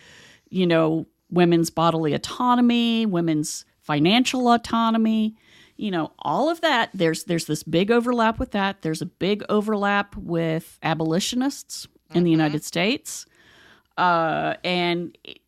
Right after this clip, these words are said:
Speaker 1: it's, it's almost as if, if we,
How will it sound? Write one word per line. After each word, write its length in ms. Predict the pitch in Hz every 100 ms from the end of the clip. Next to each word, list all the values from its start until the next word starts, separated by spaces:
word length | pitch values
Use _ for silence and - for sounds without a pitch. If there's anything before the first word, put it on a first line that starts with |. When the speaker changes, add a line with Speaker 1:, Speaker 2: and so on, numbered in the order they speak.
| _
Speaker 1:
it's, 480 | 202 185 - - - _ _ -
it's 240 | 196 -
almost 640 | - 214 294 339 339 -
as 200 | 294 226
if, 540 | 220 220 214 214 - - _ _ _ _ _ _ _ _ _ _ _ _ _ _ _ _
if 280 | 226 214 -
we, 760 | 208 262 269 269 262 254 262